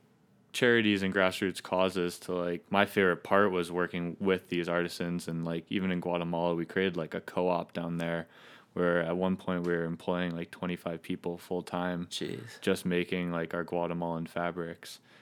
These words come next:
Speaker 1: And that's, like, what I loved the most, 'cause you could see, like, the direct impact you were having on these people's lives, where they,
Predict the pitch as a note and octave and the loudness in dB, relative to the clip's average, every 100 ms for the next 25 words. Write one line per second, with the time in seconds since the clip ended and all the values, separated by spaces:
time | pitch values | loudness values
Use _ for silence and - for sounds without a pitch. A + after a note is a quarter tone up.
0 | - F2+ F2+ F#2+ F#2+ - F2 E2+ - - | -10 -2 4 6 6 4 0 0 -8 -2
1 | F2+ E2 F2+ F2+ E2+ E2 F2 E2+ E2+ D#2+ | 0 4 4 4 0 0 -4 -2 -2 -4
2 | - E2+ E2+ G2 - F2 D#2+ - E2 - | -8 -8 -6 -6 -2 -2 -2 -6 -8 -4
3 | E2+ E2+ - F2 F2 E2+ F2 - F#2 E2+ | 0 0 0 -6 -4 -6 -6 -4 -4 -2
4 | E2+ E2+ E2+ E2+ F2 - - - E2+ E2 | -4 -6 -8 -8 -10 -10 -10 -8 -8 -6
5 | E2 F#2 F#2 F2 F2 E2+ F2 F2 E2+ | 0 2 2 -2 -6 -2 0 0 -2